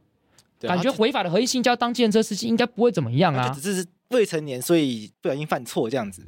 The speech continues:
Speaker 2: 嗯。
Speaker 1: 对啊，因为未成年人之间的性交、性行为，其实也是会构成刑法上的犯罪，但这种犯罪通常是用免刑或减除-，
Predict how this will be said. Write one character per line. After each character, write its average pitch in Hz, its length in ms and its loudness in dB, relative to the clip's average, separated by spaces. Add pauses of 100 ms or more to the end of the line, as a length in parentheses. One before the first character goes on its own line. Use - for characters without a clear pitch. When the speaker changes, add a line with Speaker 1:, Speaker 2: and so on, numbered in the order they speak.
Speaker 2:
嗯。 127 460 2
Speaker 1:
对 110 120 -10
啊， 95 140 -10
因 190 120 2
为 190 80 0
未 208 100 4
成 151 200 -2
年 117 280 -8
人 113 380 -8
之 147 200 -6
间 139 240 -2
的 117 80 -4
性 110 200 -6
交、 98 300 -8
性 139 180 -6
行 107 200 -6
为， 87 260 -10 (320)
其 - 160 -8
实 139 140 -4
也 113 80 0
是 131 120 -4
会 131 180 0
构 127 120 -6
成 98 140 -10
刑 107 180 -8
法 92 120 -10
上 110 120 -8
的 98 60 -8
犯 98 180 -8
罪， 107 140 -6
但 170 140 0
这 196 80 2
种 143 120 0
犯 156 160 -4
罪 151 120 -2
通 160 120 -4
常 123 100 -4
是 135 180 -10
用 120 320 -4
免 104 220 -10
刑 87 260 -6
或 127 120 -6
减 107 140 -8
除-， 107 140 -10